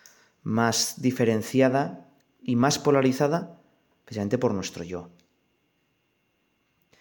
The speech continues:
Y hay un momento en la canción que dice: "Hazme ver que estar aquí es un milagro que se puede compartir".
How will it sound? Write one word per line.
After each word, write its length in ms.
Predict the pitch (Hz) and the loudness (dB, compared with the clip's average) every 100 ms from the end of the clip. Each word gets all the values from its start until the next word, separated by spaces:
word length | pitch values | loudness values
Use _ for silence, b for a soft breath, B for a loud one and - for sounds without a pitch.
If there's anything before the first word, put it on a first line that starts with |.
| b b b b _ | b b b b _
Y 260 | - 135 131 | -10 -4 0
hay 60 | 139 | 2
un 60 | |
momento 200 | 151 147 | 2 4
en 20 | |
la 60 | 135 | 4
canción 340 | 131 117 139 | 2 2 2
que 80 | 127 | 2
dice: 300 | 110 - - 123 | 0 0 -2 0
"Hazme 300 | 156 160 147 | 2 4 6
ver 200 | 160 160 | 4 2
que 100 | 117 | -2
estar 280 | - 165 | 0 0
aquí 640 | 151 147 139 139 - - - _ _ _ _ - | 0 2 2 0 -4 -14 -20 _ _ _ _ -4
es 220 | 123 - | -2 0
un 140 | 139 120 | 2 2
milagro 480 | 107 127 147 147 | 2 2 2 -2
que 100 | 147 | -4
se 160 | 104 104 | -8 -8
puede 320 | - 117 131 | 0 0 0
compartir". 560 | 95 92 87 - 76 | -4 -12 -14 -16 -18